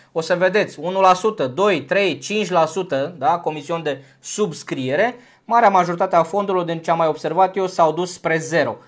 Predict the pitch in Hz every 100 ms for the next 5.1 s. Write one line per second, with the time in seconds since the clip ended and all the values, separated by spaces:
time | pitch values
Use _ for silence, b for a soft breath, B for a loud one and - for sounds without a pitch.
0 | b - 185 185 175 170 156 180 180 151
1 | 160 156 151 156 - 180 165 180 180 180
2 | 170 170 B B - 160 165 190 185 165
3 | 156 147 143 135 190 180 170 180 185 185
4 | 165 180 165 160 175 175 170 160 156 165